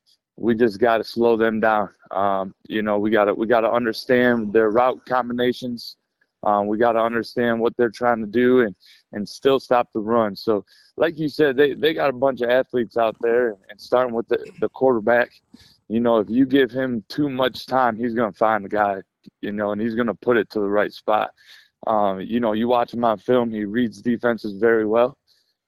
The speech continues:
Um, we're gonna try to have to confuse him, and, and that's hard to do. So, you know, a-, as a defense, th-, there's weapons all over, so we just gotta do our job,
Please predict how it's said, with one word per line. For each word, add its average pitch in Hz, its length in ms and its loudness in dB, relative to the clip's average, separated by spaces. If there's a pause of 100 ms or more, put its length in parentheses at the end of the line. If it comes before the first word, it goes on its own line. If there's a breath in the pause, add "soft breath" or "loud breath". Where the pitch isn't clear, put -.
Um, 101 220 -2
we're 101 140 -4
gonna 107 160 -2
try 113 260 2
to 107 100 -2
have 113 260 0
to 110 120 0
confuse 117 540 0
him, 123 320 2
and, 92 100 -6 (380 soft breath)
and 101 160 -2
that's 117 180 0
hard 120 220 -2
to 107 60 -6
do. 110 280 4
So, 107 400 2 (760)
you 143 120 2
know, 143 300 2
a-, 139 180 -2 (300)
as 135 180 0
a 131 60 -2
defense, 165 500 -2
th-, 143 200 2
there's 139 280 -4
weapons 135 420 -2
all 131 240 4
over, 123 280 0
so 113 460 -2
we 143 180 -2
just 143 220 -4
gotta 131 240 2
do 117 280 -4
our 123 240 0
job, 113 380 -2